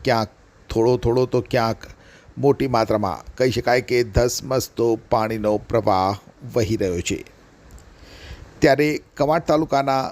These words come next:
સમલવાટ ગામના લોકોની હાલત હાલ કફોડી બની છે, કારણ કે છેલ્લા ત્રણ દિવસથી કવાંટથી સમલવાટને જોડતા માર્ગ ઉપર, એટલે કે ગોઝારિયા સમલવાટ વચ્ચે આવેલ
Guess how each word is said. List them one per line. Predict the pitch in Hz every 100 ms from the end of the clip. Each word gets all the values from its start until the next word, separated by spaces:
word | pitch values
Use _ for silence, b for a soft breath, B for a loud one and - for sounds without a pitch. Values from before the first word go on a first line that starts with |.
| -
સમલવાટ | - 139 120 123 127 120 123
ગામના | 120 113 117 117 113 110 139
લોકોની | 131 113 110 113 113 110
હાલત | - 117 110 95 - - - - - _ _ _ _ b b -
હાલ | 113 98
કફોડી | 110 110 104 113 113
બની | 113 113
છે, | 107 123 113
કારણ | 104 110
કે | 98 110 107
છેલ્લા | - 120 117 107
ત્રણ | - 127 143
દિવસથી | 120 123 123 117 - 123 82 - - - B B B _ -
કવાંટથી | 117 135 143 - - 147 151
સમલવાટને | - 127 120 127 123 127 120 120 127 127
જોડતા | - 117 120 - 117 117
માર્ગ | 117 113 117 104
ઉપર, | 107 113 110
એટલે | 110 - 117
કે | 113 117 113
ગોઝારિયા | - 120 110 117 113 113 113 113
સમલવાટ | - 117 113 110 110 107
વચ્ચે | 92 113 - 113 110 -
આવેલ | 113 117 104